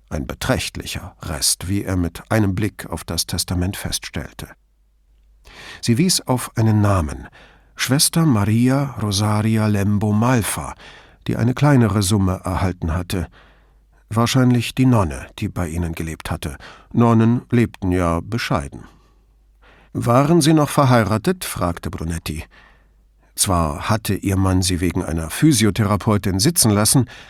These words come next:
aber ein so reicher Mann brachte sein Vermögen offenbar nicht durch eine Scheidung in Gefahr. „Natürlich“, antwortete Signorina Elettra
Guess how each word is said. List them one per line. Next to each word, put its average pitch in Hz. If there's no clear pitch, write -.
aber 110
ein 160
so 156
reicher 135
Mann 117
brachte 120
sein 110
Vermögen 135
offenbar 113
nicht -
durch 110
eine 110
Scheidung 85
in 98
Gefahr. -
„Natürlich“, 170
antwortete 95
Signorina 90
Elettra 131